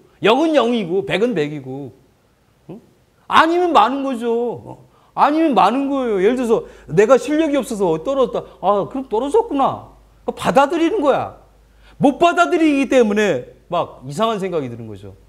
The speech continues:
어? 아, 저는 우리 한국 사회에서 지금은 잘 안 쓰는 말 중에 동방예의지국이라는 말이 있었잖아요, 한때. 한때 잘 썼죠. 저는 그 말을 몹시 싫어했던 사람 중에 하나입니다.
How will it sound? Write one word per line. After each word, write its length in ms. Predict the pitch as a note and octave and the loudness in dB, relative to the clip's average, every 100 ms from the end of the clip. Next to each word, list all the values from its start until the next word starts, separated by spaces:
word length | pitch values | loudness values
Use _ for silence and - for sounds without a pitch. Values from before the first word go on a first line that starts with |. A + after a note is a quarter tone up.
| _ _ _ _ _ | _ _ _ _ _
어? 140 | F3 A3 | -16 -12
아, 180 | - D#3 - - _ _ | -10 -10 -12 -20 _ _
저는 580 | - B3+ C#4+ C4 D3 - - _ _ _ _ _ | 0 2 2 0 -2 -8 -20 _ _ _ _ _
우리 160 | F3 A#3+ | -6 -2
한국 300 | A3 B3+ B3+ | 0 -2 -2
사회에서 840 | B3+ A#3 G3+ D#3 D#3+ D3 D3 A#2+ A#2 | 0 2 0 -2 -6 -6 -6 -8 -10
지금은 300 | F#3 G#3+ - | -6 -6 -4
잘 180 | D#3+ | -2
안 100 | B2+ | -2
쓰는 300 | C#3+ A3 G#3 | -2 -4 -4
말 140 | E3+ C3+ | -4 -6
중에 340 | C3 C3 A2+ | -6 -8 -8
동방예의지국이라는 1120 | - G#3 A#3+ F#3 C#3+ G3 F#3+ G#3 F#3+ F3+ D#3+ | -6 0 0 2 0 -2 -4 -6 -4 -4 -4
말이 160 | D3 B2+ | -6 -6
있었잖아요, 540 | A#2 C#3 B2+ - A2+ | -8 -14 -16 -14 -14
한때. 340 | B2+ C#3 D#3 F#3 - _ _ | -12 -12 -12 -14 -18 _ _
한때 300 | A#3+ A3+ G3 | -8 -6 -8
잘 180 | - D3+ | -6 0
썼죠. 480 | G#3 G3 G#3+ E3+ - - _ _ _ _ | 0 0 -4 -6 -10 -20 _ _ _ _
저는 280 | F#3 B3+ G3+ | -2 -2 -2
그 100 | F3 | 0
말을 260 | A3 A#3+ | 0 0
몹시 400 | E3+ G#2 G#3 A3+ | -2 -2 -2 0
싫어했던 480 | C4 D4 C#4+ C#4 A3 | -4 -4 -4 -4 -4
사람 240 | F3 F3 C#3+ | -2 -4 -6
중에 100 | C#3+ | -10
하나입니다. 460 | C#3+ G#2 G#2 B2+ | -10 -12 -14 -16